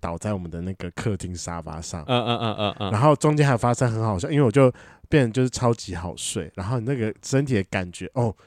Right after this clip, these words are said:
Speaker 1: 那个时候感觉就从很不舒服变得超好，超级好。
Speaker 2: 嗯，因为
Speaker 1: 终于知道为什么大家那么喜欢抽大麻了。
Speaker 2: 就是在室内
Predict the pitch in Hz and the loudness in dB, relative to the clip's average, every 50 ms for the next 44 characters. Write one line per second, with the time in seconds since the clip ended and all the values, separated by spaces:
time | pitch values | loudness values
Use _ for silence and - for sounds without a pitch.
0 | _ _ _ _ - - - 175 196 175 160 - 147 131 135 170 156 135 110 98 | _ _ _ _ -18 0 4 6 8 8 8 8 8 10 12 12 12 12 10 6
1 | - - 131 117 104 117 117 113 156 156 151 160 - - - - 127 107 110 113 | 2 0 0 0 2 0 2 4 4 4 2 0 -4 -2 0 4 4 4 4 2
2 | - - - - - 110 110 156 151 - - 135 135 135 - - 92 87 85 - | -2 -6 -6 -2 -2 2 4 4 2 4 4 4 4 2 2 -2 -8 -4 0 2
3 | 127 113 107 101 92 - - _ _ - - - 131 120 123 127 120 - - 85 | 2 2 2 0 -4 -6 -10 _ _ -10 -2 2 4 6 6 6 4 2 -2 -4
4 | - - - - 160 165 175 185 185 - - 113 107 117 131 135 143 117 95 - | -4 -4 2 4 6 6 8 6 4 2 0 -4 0 2 6 8 8 6 6 2
5 | _ - 123 120 110 101 90 - 127 143 160 165 165 151 160 151 151 165 156 131 | _ -2 2 2 4 2 2 0 2 6 8 10 12 12 12 12 12 12 12 10
6 | 110 127 127 127 131 127 117 120 104 104 101 117 104 101 110 107 98 95 87 80 | 8 6 6 6 6 4 4 2 2 2 4 4 4 4 4 4 2 2 -2 -6
7 | 78 76 80 78 - - 110 - 147 147 147 _ - 175 170 151 131 127 - - | -6 -8 -8 -8 -10 -6 -2 0 0 0 -2 _ 2 4 6 6 6 4 2 0
8 | - 185 190 165 135 131 143 156 139 113 98 85 76 | 2 4 4 4 4 4 2 2 2 2 0 -2 -4